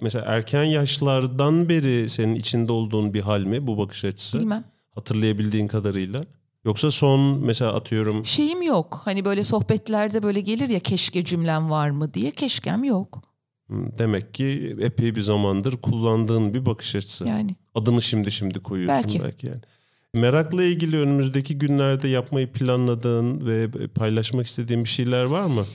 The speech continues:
Speaker 1: Yani çok sürprizi bozacak şekilde
Speaker 2: Yo,
Speaker 1: sormuyorum
Speaker 2: şimdi
Speaker 1: da.
Speaker 2: biraz böyle yazıyoruz. O yazıları bir çoğaltmaya başlıyoruz. Ondan sonra, e,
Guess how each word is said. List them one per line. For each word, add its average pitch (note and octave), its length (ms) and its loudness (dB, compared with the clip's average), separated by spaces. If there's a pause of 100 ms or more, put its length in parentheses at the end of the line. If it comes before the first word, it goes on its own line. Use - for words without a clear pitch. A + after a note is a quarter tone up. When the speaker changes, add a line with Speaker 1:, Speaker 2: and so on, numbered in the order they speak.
(140)
Speaker 1:
Yani A2 140 0
çok B2 220 -2
sürprizi A#2+ 440 0
bozacak A#2+ 400 2
şekilde B2 220 2
Speaker 2:
Yo, F#4+ 200 4
Speaker 1:
sormuyorum A#2+ 460 4
Speaker 2:
şimdi - 220 2
Speaker 1:
da. - 80 0 (120)
Speaker 2:
biraz E4 360 2
böyle D#4 180 2
yazıyoruz. C#4+ 640 0
O A#3+ 200 2 (240)
yazıları A3+ 500 0
bir G#3 160 -2 (640)
çoğaltmaya D#3+ 640 0
başlıyoruz. E3+ 720 -2
Ondan D4 380 0
sonra, D4+ 540 0 (100)
e, A3+ 440 2